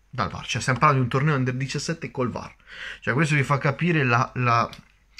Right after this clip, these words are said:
come posso dire, la, mm, il blasone che ha questo torneo. Non è un torneo, ehm,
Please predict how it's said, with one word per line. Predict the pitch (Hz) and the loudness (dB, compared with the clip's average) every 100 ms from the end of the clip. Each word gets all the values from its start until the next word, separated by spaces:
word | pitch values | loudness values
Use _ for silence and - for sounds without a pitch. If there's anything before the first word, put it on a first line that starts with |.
| - - - | -18 -18 -16
come | - 131 | -8 -4
posso | 139 - 139 | -4 -2 0
dire, | 131 120 110 | 2 2 2
la, | 110 113 117 113 | 0 0 0 0
mm, | 113 113 110 - _ _ _ _ _ _ | 0 0 -2 -4 _ _ _ _ _ _
il | 135 | -2
blasone | 127 143 139 127 151 165 147 | 2 4 4 4 4 4 4
che | 120 | 0
ha | 113 | 0
questo | 127 - 117 | -2 -4 -6
torneo. | - 113 107 95 104 | -6 -2 -2 0 -2
Non | 117 139 | 0 0
è | 117 | 2
un | 120 | 0
torneo, | 120 120 117 113 110 110 113 - - - | 0 0 2 0 2 0 -4 -10 -18 -14
ehm, | - 110 104 107 107 104 - | -4 -2 0 0 -2 -4 -6